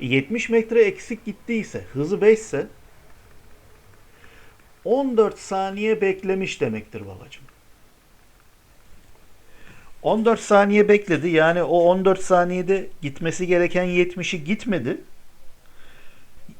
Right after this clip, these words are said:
Yetmişi gitmediği için de totalde iki yüz doksan metre yol alıp birbirlerinin görüş mesafesine giriyorlar.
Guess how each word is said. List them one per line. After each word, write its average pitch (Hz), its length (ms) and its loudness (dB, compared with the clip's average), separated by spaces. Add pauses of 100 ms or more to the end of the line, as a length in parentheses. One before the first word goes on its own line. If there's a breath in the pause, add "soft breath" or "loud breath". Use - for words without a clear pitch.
(140)
Yetmişi 156 540 -2
gitmediği 208 540 0
için 220 280 -2
de 214 180 -2 (420 soft breath)
totalde 202 580 2 (300)
iki - 220 -2
yüz 185 240 -4
doksan 190 400 2
metre 135 320 -4
yol 127 220 0
alıp 220 400 -4 (380)
birbirlerinin 160 680 0
görüş 170 340 -4
mesafesine 127 680 -4
giriyorlar. 113 840 -8